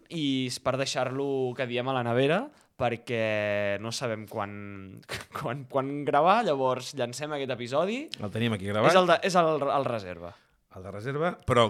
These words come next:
Speaker 2: quin gran episodi.
Speaker 1: Quin gran episodi, clar, de què, de què
Speaker 2: Apassionant.
Speaker 1: parlarem avui?
Speaker 2: Bikepacking a tope.
Speaker 1: Que guai, que guai.
Speaker 2: Pues sí, la veritat és que el bikepacking és una modalitat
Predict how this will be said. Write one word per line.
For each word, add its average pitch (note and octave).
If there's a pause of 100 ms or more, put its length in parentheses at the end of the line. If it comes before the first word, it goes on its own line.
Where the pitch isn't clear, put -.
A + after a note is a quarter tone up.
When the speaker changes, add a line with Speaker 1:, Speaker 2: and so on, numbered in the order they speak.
Speaker 2:
quin D3+
gran C3+
episodi. G#2+
Speaker 1:
Quin D#3
gran E3+
episodi, B2+
clar, B2
de A#2+
què, B2+
de -
què C#3
Speaker 2:
Apassionant. A#2+
Speaker 1:
parlarem A#2
avui? G#2
Speaker 2:
Bikepacking G2
a G2+
tope. G2 (240)
Speaker 1:
Que G#2
guai, E2+
que G2+
guai. F2 (560)
Speaker 2:
Pues B2+
sí, G2+
la G#2+
veritat G#2+
és A2
que A2 (400)
el F#2
bikepacking A2
és G#2+
una G#2+
modalitat G#2